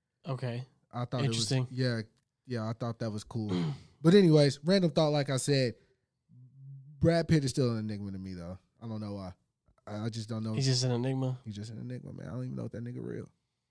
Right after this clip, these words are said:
Speaker 1: Oh, he real.
Speaker 2: <laughs>
Speaker 1: He definitely left An-, uh, he definitely left Jennifer Aniston for Angelina
Speaker 2: Angelina
Speaker 1: Jolie.
Speaker 2: Jolie, and
Speaker 1: That's a
Speaker 2: then
Speaker 1: real story.
Speaker 2: Yeah, I guess.
Speaker 1: He has adopted several children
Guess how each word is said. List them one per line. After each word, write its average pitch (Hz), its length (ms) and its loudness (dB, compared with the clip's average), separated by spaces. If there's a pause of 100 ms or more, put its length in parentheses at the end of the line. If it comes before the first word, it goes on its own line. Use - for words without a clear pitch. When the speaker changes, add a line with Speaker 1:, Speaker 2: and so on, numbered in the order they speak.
(420)
Speaker 1:
Oh, 113 140 -8
he 160 100 -2
real. 190 480 -2
Speaker 2:
<laughs> 107 420 -2
Speaker 1:
He 139 80 -2
definitely 165 420 4
left 165 160 2
An-, 151 200 0 (120)
uh, 143 200 2
he 147 160 0
definitely 160 380 2
left 147 240 -2
Jennifer 143 300 4
Aniston 139 400 0
for 107 240 -10 (240)
Angelina 131 300 0
Speaker 2:
Angelina 120 60 -2
Speaker 1:
Jolie. 113 160 -2
Speaker 2:
Jolie, 127 260 -4
and 113 120 -8
Speaker 1:
That's 113 180 -2
a - 20 -2
Speaker 2:
then 135 80 -4
Speaker 1:
real 156 120 -2
story. 127 400 -8 (180)
Speaker 2:
Yeah, 104 260 -6 (420)
I 113 40 -12
guess. 107 400 -8
Speaker 1:
He 139 80 -4
has 135 100 2
adopted 131 500 -2 (220)
several 135 460 0
children 110 500 -12